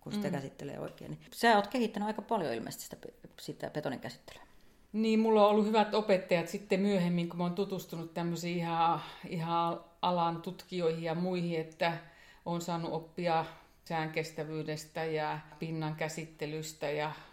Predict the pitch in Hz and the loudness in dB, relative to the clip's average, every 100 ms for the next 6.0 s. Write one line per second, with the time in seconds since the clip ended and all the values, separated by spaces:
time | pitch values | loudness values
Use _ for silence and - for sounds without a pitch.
0 | - 156 156 151 156 160 156 160 156 156 | -6 -4 -4 -8 -10 -8 -6 -6 -8 -10
1 | - - 160 - - 175 170 175 170 170 | -8 -4 -4 -4 -8 -6 -6 -4 -6 -6
2 | 165 - 175 180 - 185 180 - - - | -8 -6 -4 -4 -2 0 0 -2 -14 -20
3 | - - 202 196 185 233 220 214 185 175 | -20 -6 0 2 2 0 2 4 4 4
4 | 175 160 175 165 185 175 175 170 170 175 | 2 -2 -4 -4 -6 -2 0 0 -2 -4
5 | 214 202 170 160 - 170 165 160 156 | 0 0 0 -4 -6 -6 -4 -4 -4